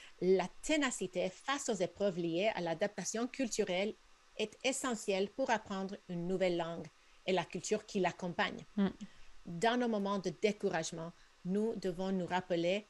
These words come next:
Speaker 1: le but de notre étude. Aimer davantage Jésus en faisant des disciples parmi ceux qui nous accueillent.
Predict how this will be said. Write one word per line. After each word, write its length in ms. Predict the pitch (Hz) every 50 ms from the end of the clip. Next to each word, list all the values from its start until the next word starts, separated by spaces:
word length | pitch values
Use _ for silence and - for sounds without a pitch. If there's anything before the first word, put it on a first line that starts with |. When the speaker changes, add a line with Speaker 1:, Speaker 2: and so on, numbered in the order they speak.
| - -
Speaker 1:
le 160 | 190 185 190
but 420 | 175 156 - 214 254 294 294 220 -
de 60 | 190
notre 240 | 175 170 170 - -
étude. 420 | 170 156 - - 170 165 - 156 151 - - - - - - - - - - -
Aimer 320 | 196 190 190 214 240 254
davantage 580 | 214 220 190 185 180 175 - 180 180 190 180 -
Jésus 420 | - 202 190 - - 175 180 190 - - - - - -
en 100 | 226 233
faisant 440 | 220 - 226 208 - 240 247 285 302 - - - - - - -
des 120 | 208 285
disciples 680 | 254 196 180 - - - 254 240 - - 170 - - - - - - -
parmi 460 | 196 185 165 180 190 190 196 190 190 - -
ceux 240 | - - - - 208
qui 180 | 208 - 202 185
nous 220 | 180 180 160 -
accueillent. 380 | 165 156 - 196 175 - -